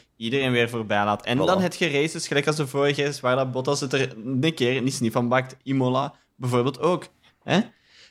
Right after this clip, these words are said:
Speaker 1: Maar dan hebben we wel ook races zoals vandaag, waar dat, waar dat hem dan zegt van, "Oké, bon, ja, hier is een mooie bocht waar dat Hamilton geen tijd gaat verliezen en daar laat ik hem gewoon voorbij."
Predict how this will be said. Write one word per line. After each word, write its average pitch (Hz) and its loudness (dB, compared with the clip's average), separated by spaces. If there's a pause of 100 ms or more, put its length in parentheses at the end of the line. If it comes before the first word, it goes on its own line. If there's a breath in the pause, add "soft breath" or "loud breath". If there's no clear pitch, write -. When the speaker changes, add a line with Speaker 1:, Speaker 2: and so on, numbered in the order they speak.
(540 soft breath)
Speaker 1:
Maar 156 2
dan 143 -2
hebben 147 0
we 165 0
wel 156 0
ook 131 0
races 110 0
zoals 90 0
vandaag, 165 -2
waar 107 4
dat, 104 0
waar 110 0
dat 104 0
hem 101 -2
dan 110 2
zegt 117 0
van, 123 -2
"Oké, 131 0
bon, 131 0
ja, 127 0
hier 127 0
is 156 -4
een 151 -2
mooie 120 2
bocht 127 -4
waar 123 0
dat 117 4
Hamilton 123 0
geen 131 0
tijd 123 0
gaat 131 0
verliezen 139 -2
en 147 -2
daar 156 0
laat 135 6
ik 180 -6
hem 160 -2
gewoon 147 2
voorbij." 156 -2